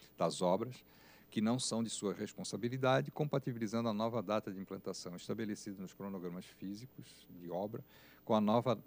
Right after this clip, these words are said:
data de início de suprimento dos C C A Rs. Por se tratar de uma estratégia em que as empresas têm plena capacidade de gestão frente a essas atividades, acompanho a recomendação de acolhimento desse novo cronograma físico exarado pelas áreas técnicas e que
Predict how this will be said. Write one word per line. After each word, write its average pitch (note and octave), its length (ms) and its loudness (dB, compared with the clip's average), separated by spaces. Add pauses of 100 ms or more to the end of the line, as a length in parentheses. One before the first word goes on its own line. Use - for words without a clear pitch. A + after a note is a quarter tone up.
data G2 420 4
de F#2+ 120 -8
início F#2+ 420 -2
de G2 100 -6
suprimento G2 640 -6
dos F#2 120 -10
C F#2 120 -12
C - 140 -6
A G2 100 -2
Rs. - 400 -14 (1120)
Por A#2 100 -6
se - 140 -6
tratar G#2+ 400 4
de F#2+ 60 0
uma G2 80 2
estratégia F2+ 580 -2
em E2+ 40 -8
que F#2+ 100 -2
as F2+ 100 -4
empresas F2 420 -6
têm F#2+ 140 -6
plena C3 320 0
capacidade G2+ 480 0
de E2 60 -10
gestão A#2+ 400 -2
frente G2 320 -8
a - 20 -6
essas E2 220 -8
atividades, F#2+ 720 -2 (500)
acompanho C3 640 2
a - 20 -2
recomendação A2+ 680 0
de B2+ 80 -2
acolhimento G#2 560 -2
desse F#2+ 220 -6
novo A2 260 0
cronograma G2+ 480 0
físico C3 460 -6
exarado G2 400 2
pelas F#2 260 -4
áreas F2+ 240 -6
técnicas A2+ 640 -6
e B2 40 -14
que - 80 -18